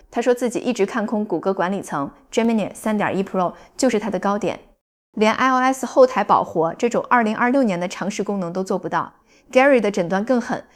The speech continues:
谷歌整个公司就是P M烂泥，产品互相重叠，人根本走不进迷宫。最优秀的人才想要Open A I和 Anthropic 的股票，想和最强的同事在一起，想要他们的数据集。谷歌搜索本来早该被A I概览替掉，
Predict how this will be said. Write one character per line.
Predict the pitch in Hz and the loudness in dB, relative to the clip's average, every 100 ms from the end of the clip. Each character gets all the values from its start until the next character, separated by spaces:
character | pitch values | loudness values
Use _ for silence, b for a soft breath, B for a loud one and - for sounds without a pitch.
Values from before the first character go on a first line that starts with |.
| b _ | b _
谷 | 220 190 | 4 6
歌 | 277 | 8
整 | 285 285 196 170 | 6 6 2 6
个 | 262 | 6
公 | 254 233 | 6 4
司 | 233 | 2
就 | 226 | 2
是 | 214 208 | 2 0
P | - | 0
M | 214 214 | 0 2
烂 | 208 202 | 2 0
泥， | 175 165 B B | 0 -2 B B
产 | - - 226 | -6 0 2
品 | 247 | 0
互 | 196 | 0
相 | 233 226 | -2 -2
重 | 226 208 | -2 -4
叠， | 190 156 151 B B | -2 -2 -4 B B
人 | 208 220 | 0 0
根 | 254 320 | 2 2
本 | 294 | 2
走 | 311 185 | 2 2
不 | 247 | 2
进 | 285 | 0
迷 | 240 175 | 0 0
宫。 | 170 175 175 b b | 0 -2 -4 b b
最 | - 285 | 0 2
优 | 277 | 4
秀 | 294 | 2
的 | 269 | 2
人 | 202 180 | 2 0
才 | 202 190 175 | -2 -4 -6
想 | 208 175 | -4 -4
要 | 175 | 0
Open | - 233 277 | 0 0 0
A | 202 208 | -2 -2
I | 202 | -2
和 | 214 - | -4 -4
Anthropic | 196 208 214 220 196 | -4 -4 -4 -4 -6
的 | 185 | -6
股 | 185 | -6
票， | - 208 160 B B B | -4 -2 -2 B B B
想 | - | -4
和 | 190 208 | -2 -2
最 | - 277 | 0 -2
强 | - | -2
的 | 202 | -6
同 | 214 190 | -4 -6
事 | - | -6
在 | 233 214 | -2 -2
一 | 190 | -2
起， | 180 - 131 B B | -4 -6 -8 B B
想 | - 180 | -4 -2
要 | 190 | -2
他 | 240 226 | -2 -2
们 | |
的 | 226 | -2
数 | 226 | -2
据 | 226 202 | -4 -4
集。 | 180 151 127 b b _ _ - | -6 -6 -8 b b _ _ 0
谷 | 190 | 4
歌 | 262 | 4
搜 | 277 302 | 4 2
索 | 294 190 | 2 0
本 | 190 170 | 0 -2
来 | 170 202 | -4 -4
早 | - - | -2 -2
该 | - 233 | 0 0
被 | 226 | 0
A | - 208 | 0 2
I | 208 | 2
概 | 208 214 | 0 -2
览 | 170 - | -2 -6
替 | - 190 | -6 -4
掉， | 160 - | -4 -6